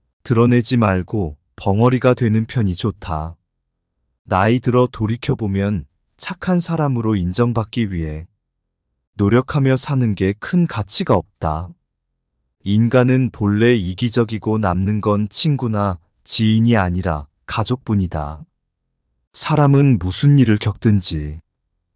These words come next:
자신에게 이득이 되지 않으면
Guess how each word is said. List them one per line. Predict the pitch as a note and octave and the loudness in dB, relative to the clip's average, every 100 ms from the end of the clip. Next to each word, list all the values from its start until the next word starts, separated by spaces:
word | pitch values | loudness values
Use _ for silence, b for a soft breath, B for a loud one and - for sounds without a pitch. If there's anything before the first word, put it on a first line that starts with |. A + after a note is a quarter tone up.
| _ _ - | _ _ -16
자신에게 | - G#2 - B2+ A#2+ A#2+ C3 | -8 -6 -2 2 2 4 2
이득이 | G2+ G2 A#2+ A#2+ C3 | 2 -2 -2 -2 0
되지 | A#2+ G2+ B2 | 0 0 2
않으면 | G#2+ G2 F2+ G2 G#2 | 2 2 0 0 -2